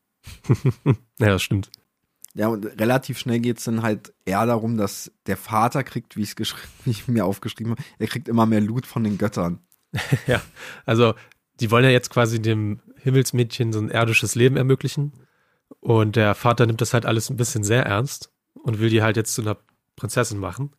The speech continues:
Speaker 1: Und kriegt dafür halt noch ein bisschen Loot in Form von Gold. Und damit kaufen sie sich dann ja erstmal ein kleineres Haus halt in der Stadt. Und von da will er sie dann quasi an den Hof
Speaker 2: Ja.
Speaker 1: vorstellen.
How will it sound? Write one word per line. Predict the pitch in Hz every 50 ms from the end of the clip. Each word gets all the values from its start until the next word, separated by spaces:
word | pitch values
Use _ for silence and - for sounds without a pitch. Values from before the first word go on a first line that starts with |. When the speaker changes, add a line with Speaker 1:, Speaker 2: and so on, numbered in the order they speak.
| _ _ _ _ _ _ _ _ _ - - _
Speaker 1:
Und | - - 120 113 113 113 110 110
kriegt | - - 143 135 - -
dafür | 117 123 - 139 117
halt | 117 117 117
noch | 127 120 104
ein | 113
bisschen | 110 123 - - 113 104
Loot | 107 131 165 165 - - - _ -
in | - 107
Form | - - 120 117 113
von | - 110 101
Gold. | 98 101 110 147 170 - - _ _ _ _ _ _ _ -
Und | - 110 -
damit | 110 104 107 -
kaufen | - - 113 - -
sie | 113 104
sich | 101 104 101 -
dann | - 117 104 104 110 - - - _ _ _ _ _ _ _ _ _ _ _ -
ja | 113 113
erstmal | 113 110 - 113
ein | -
kleineres | - 117 110 107 107 98 - - - - -
Haus | 113 113 113 -
halt | 107 -
in | 104
der | 101
Stadt. | 92 - - 131 127 - - _ _ _ _ _ _ _
Und | - 117
von | - - 101
da | 98 107 104 104 101 104
will | 113 110 107 104 - _ -
er | - 110 113 113
sie | 104 107
dann | 104 107 104
quasi | 101 - 113 104 101 107 110
an | 98
den | 104 98 82
Hof | 101 104 101 - - - - _ _ -
Speaker 2:
Ja. | - 170 - - _ -
Speaker 1:
vorstellen. | - - 104 95 - - 101 95 95 95 101